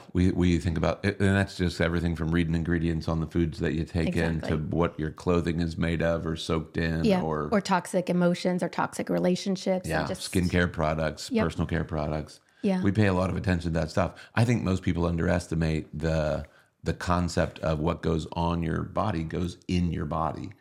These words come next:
Speaker 2: Absolutely,
Speaker 1: Like,
Speaker 2: until you
Speaker 1: everything
Speaker 2: explain
Speaker 1: from
Speaker 2: it as
Speaker 1: fabric softener
Speaker 2: Yeah.
Speaker 1: to hair care to
Speaker 2: Right.
Speaker 1: whatever.
Speaker 2: Yeah,
Speaker 1: So,
Speaker 2: absolutely.
Speaker 1: yeah, that's
Speaker 2: Until
Speaker 1: a
Speaker 2: you
Speaker 1: good
Speaker 2: start
Speaker 1: answer.
Speaker 2: explaining it like a nicotine patch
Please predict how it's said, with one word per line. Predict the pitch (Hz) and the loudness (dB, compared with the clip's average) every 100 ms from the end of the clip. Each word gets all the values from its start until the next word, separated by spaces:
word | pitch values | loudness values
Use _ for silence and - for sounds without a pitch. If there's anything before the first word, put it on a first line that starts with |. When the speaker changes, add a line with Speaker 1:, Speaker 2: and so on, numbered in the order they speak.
| - | -2
Speaker 2:
Absolutely, | 220 - 226 233 - | -2 0 0 2 2
Speaker 1:
Like, | 220 | 2
Speaker 2:
until | 220 - 302 277 | 0 2 2 4
you | 233 | 4
Speaker 1:
everything | 226 92 | 2 2
Speaker 2:
explain | 240 226 | 2 2
Speaker 1:
from | |
Speaker 2:
it | 214 | 2
as | |
Speaker 1:
fabric | 208 92 87 82 - | 4 4 4 0 0
softener | 90 85 82 82 80 135 | 0 0 0 -2 -2 0
Speaker 2:
Yeah. | 120 | 0
Speaker 1:
to | 73 - | 0 -4
hair | - - 82 85 | -6 -4 -2 -2
care | - 82 80 82 | 0 -2 0 -2
to | - 67 | -4 -6
Speaker 2:
Right. | - | -6
Speaker 1:
whatever. | - - 185 - - - _ _ _ | -4 0 0 -2 -12 -16 _ _ _
Speaker 2:
Yeah, | 202 170 | 0 0
Speaker 1:
So, | - - | 0 0
Speaker 2:
absolutely. | 190 190 185 180 175 185 | -2 0 -2 -2 -2 2
Speaker 1:
yeah, | 127 - | 4 6
that's | - | 4
Speaker 2:
Until | 240 | 4
Speaker 1:
a | |
Speaker 2:
you | |
Speaker 1:
good | 214 | 2
Speaker 2:
start | 214 | 2
Speaker 1:
answer. | 202 | -2
Speaker 2:
explaining | - 214 202 190 185 | 0 2 2 2 0
it | 185 - _ | -4 -10 _
like | 196 180 - - | -2 -2 -2 2
a | |
nicotine | 196 202 - - 185 | 4 4 0 2 4
patch | 185 180 175 - - | 4 4 2 0 -6